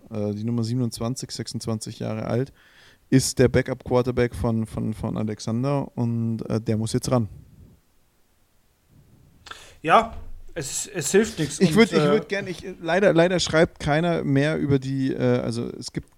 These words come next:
Speaker 1: nicht mehr Informationen über die, ähm, über, über, über diesen Ausstieg, aber das würde mich schon interessieren.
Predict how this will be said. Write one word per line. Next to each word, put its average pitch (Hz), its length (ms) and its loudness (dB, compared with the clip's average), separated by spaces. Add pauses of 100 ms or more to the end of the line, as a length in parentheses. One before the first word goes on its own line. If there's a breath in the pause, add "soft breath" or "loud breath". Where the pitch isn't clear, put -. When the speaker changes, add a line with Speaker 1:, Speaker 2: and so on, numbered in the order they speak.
Speaker 1:
nicht 139 260 -4
mehr 135 200 -2
Informationen 135 800 -4
über 123 260 -2
die, 117 420 -2
ähm, 110 680 -4 (1300 soft breath)
über, 113 400 0
über, 107 560 -4 (840)
über 120 200 6
diesen 120 300 -6
Ausstieg, 143 720 -2
aber 117 140 -2
das 120 120 -4
würde 160 140 -10
mich 147 80 -6
schon 139 160 -8
interessieren. 104 520 -8